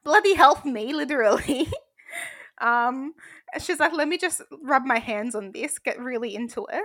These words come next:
Then she turns around and there's literally an ocean of rats next to her that she didn't notice. <laughs> She has to, like, surf them up some stairs and ends up somehow in the house by running away from these mice. But we do see someone following her. It's someone in a gas mask. And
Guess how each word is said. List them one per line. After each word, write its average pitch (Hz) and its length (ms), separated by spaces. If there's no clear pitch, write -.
Then 330 100
she 381 140
turns 359 340
around 220 460
and 254 180
there's 277 220
literally 359 280
an 294 200
ocean 262 380
of 247 200
rats 214 340
next 214 280
to 262 100
her 220 140
that - 120
she - 140
didn't 220 300
notice. 294 720
<laughs> - 20
She - 140
has 370 160
to, - 100
like, 427 180
surf - 500
them 311 180
up 262 160
some 262 260
stairs 220 400
and 220 120
ends 247 180
up - 120
somehow 233 340
in 240 120
the 247 80
house 226 340
by 240 140
running 233 320
away 208 220
from 226 220
these 202 180
mice. - 640
But 269 160
we 269 80
do 302 140
see 349 160
someone 277 320
following 202 400
her. 214 280
It's 233 360
someone 220 420
in 208 120
a 233 100
gas 349 400
mask. - 500
And 254 400